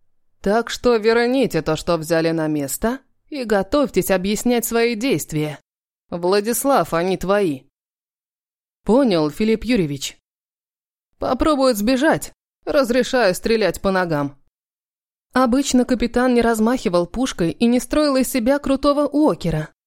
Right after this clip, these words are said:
но, видимо, усталость и простуда совсем испортили ему настроение. «Громова, ты заснула?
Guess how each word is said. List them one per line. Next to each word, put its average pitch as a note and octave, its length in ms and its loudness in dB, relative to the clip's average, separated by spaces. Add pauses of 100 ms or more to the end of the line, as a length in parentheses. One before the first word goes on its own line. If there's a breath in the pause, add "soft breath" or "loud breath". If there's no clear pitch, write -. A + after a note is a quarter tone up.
(140)
но, A3 280 2
видимо, G3+ 460 0
усталость G3+ 580 -2
и F#3+ 80 0
простуда F#3 540 -2
совсем B3+ 480 0
испортили A#3+ 520 -2
ему A#3 260 0
настроение. D#3 800 -2 (1300)
«Громова, F3+ 680 0
ты C4 160 2
заснула? B3+ 800 2